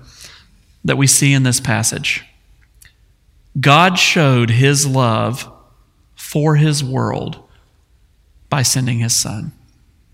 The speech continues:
God showed his world for his, God showed his love for his world by sending his son. John three sixteen says, "For God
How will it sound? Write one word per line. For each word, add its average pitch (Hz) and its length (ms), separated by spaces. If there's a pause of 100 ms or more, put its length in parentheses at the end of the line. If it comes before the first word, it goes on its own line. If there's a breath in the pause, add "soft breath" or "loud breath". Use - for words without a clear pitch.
(960)
God 143 320
showed 180 460
his 175 280
world 120 380
for 147 300
his, 135 680 (360 soft breath)
God 143 360
showed 175 280
his 175 200
love 127 280
for 156 280
his 151 260
world 113 340
by 117 120
sending 120 720 (460 loud breath)
his 127 300
son. 127 400 (760 loud breath)
John 156 320
three 180 220
sixteen 175 560
says, 110 520
"For 123 240
God 139 560